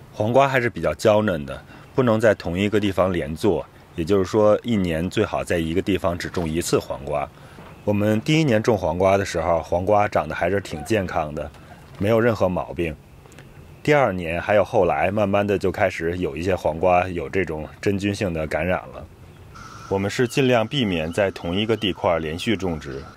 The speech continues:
但是还是会有这样的问题。大棚里通常会好一点儿，但是今年看起来这个大棚里也有同样的问题了。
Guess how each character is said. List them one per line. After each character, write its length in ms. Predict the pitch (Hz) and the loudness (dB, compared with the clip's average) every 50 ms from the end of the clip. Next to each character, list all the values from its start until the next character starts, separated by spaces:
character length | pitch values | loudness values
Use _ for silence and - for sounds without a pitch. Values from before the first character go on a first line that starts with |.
| - - | -20 -4
但 160 | - 110 98 90 | -2 -2 -2 0
是 180 | 92 87 85 | -2 -2 -4
还 220 | 85 - - 80 82 | -2 -2 -2 -2 -2
是 120 | - 113 | -2 -4
会 220 | 104 - 110 92 | 0 2 2 2
有 160 | 85 73 71 73 | 2 0 -2 -2
这 80 | 87 | -2
样 140 | 82 78 82 | -2 -2 -2
的 80 | 80 80 | -2 -2
问 200 | 87 87 80 73 | -2 -2 -4 -4
题。 280 | - - 67 73 82 - - - - - - - - - - - - - - - - | -10 -12 -12 -14 -14 -16 -18 -20 -20 -20 -20 -18 -16 -16 -16 -16 -16 -16 -16 -2 0
大 100 | 143 131 | 0 0
棚 220 | - 107 110 135 | 2 0 -2 0
里 100 | 139 104 | 0 -2
通 180 | 82 - - 110 | -2 -2 -2 0
常 160 | 110 107 113 | 0 0 0
会 80 | 123 117 | 0 -2
好 320 | 98 - - 78 - 67 | -2 -2 -4 -4 -2 -2
一 120 | 82 98 | -2 0
点 120 | 101 - - | 0 0 0
儿， 80 | - - - - - - - - - - - | -2 -8 -12 -14 -18 -18 -18 -20 -20 -18 -6
但 160 | - 120 110 | -4 -4 -2
是 300 | 104 104 98 92 95 90 - | -2 -2 -2 -2 -2 -4 -6
今 180 | - - 127 127 | -4 -2 -2 0
年 160 | 113 95 95 | 0 0 -2
看 180 | - - 113 92 | -2 -2 -4 -4
起 120 | 87 80 | -4 -6
来 260 | 73 71 73 80 - - - | -6 -4 -2 -4 -4 -4 -2
这 160 | 98 92 82 | -2 -2 0
个 180 | 85 85 82 | 0 -2 -2
大 180 | - - 107 92 | 0 -2 -2 -2
棚 200 | - 98 92 104 | -2 -4 -4 -2
里 160 | 107 104 104 | -2 0 0
也 80 | 98 92 | 0 0
有 120 | 87 73 | 0 -2
同 220 | - - - 78 85 | -2 -6 -6 -4 -2
样 180 | 92 98 95 | 0 0 0
的 80 | 87 80 | -2 -2
问 160 | 82 78 78 | -4 -4 -6
题 180 | 76 - - 71 | -8 -8 -10 -8
了。 220 | 78 76 69 | -8 -8 -8